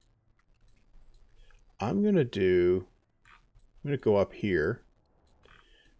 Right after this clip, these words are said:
Um, first of all, I'm gonna find out how long that is. Um, right, that's gonna be the measuring widget.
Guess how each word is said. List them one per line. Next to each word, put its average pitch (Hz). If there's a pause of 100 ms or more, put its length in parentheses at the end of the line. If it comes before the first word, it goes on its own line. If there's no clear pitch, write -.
(140)
Um, 110
first 190
of -
all, 104
I'm 120
gonna 127
find 147
out 117
how 110
long 98
that 76
is. 87 (1400)
Um, 101
right, 85 (100)
that's 117
gonna 123
be 107
the 95
measuring 101
widget. 82